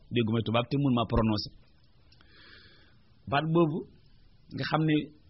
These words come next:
moom ngay jële ci sëriñ, moo tax ñu daan tuddee sëriñ saayekatu njariñ. Léegi nag léeg-léeg nga am barab yoo xam ne boo fa, da nga fa toog ba jóg, doo fa dégg lu jëm ci lu lay indi ci loolu, du am lu lay féexal sa xol, doo fa jël loo yóbbu,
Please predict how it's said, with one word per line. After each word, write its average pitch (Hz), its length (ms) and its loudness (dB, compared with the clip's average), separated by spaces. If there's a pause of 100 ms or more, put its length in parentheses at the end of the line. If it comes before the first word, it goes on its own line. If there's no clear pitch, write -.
(320)
moom 147 180 6
ngay 151 200 4
jële 139 220 4
ci 143 120 -2
sëriñ, 127 340 0
moo 127 140 2
tax 131 140 -2
ñu 123 80 0
daan 120 100 -2
tuddee 113 240 -4
sëriñ 104 240 -2
saayekatu 107 480 -4
njariñ. 85 320 -8
Léegi 131 280 2
nag 170 120 2
léeg-léeg 165 380 4 (840)
nga 117 160 -2
am 165 140 2
barab 156 240 2
yoo 147 100 2
xam 151 120 -2
ne 143 40 2
boo 147 220 6
fa, 156 160 0
da 135 180 2
nga 156 140 4
fa 165 180 -4
toog 156 360 6
ba 135 120 2
jóg, 151 260 2 (1400)
doo 120 160 2
fa 113 140 -2
dégg 123 280 2
lu 131 140 2
jëm 135 200 2
ci 131 140 -6
lu 127 100 0
lay 131 180 2 (300)
indi 123 240 -2
ci - 120 -6
loolu, 135 300 2 (840)
du 98 200 -8
am 120 160 -2
lu 127 120 0
lay 135 160 4
féexal 131 320 0
sa 135 120 -6
xol, 139 220 -6 (680)
doo 120 160 2
fa 110 120 -2
jël 131 180 4
loo 131 200 4
yóbbu, 131 320 2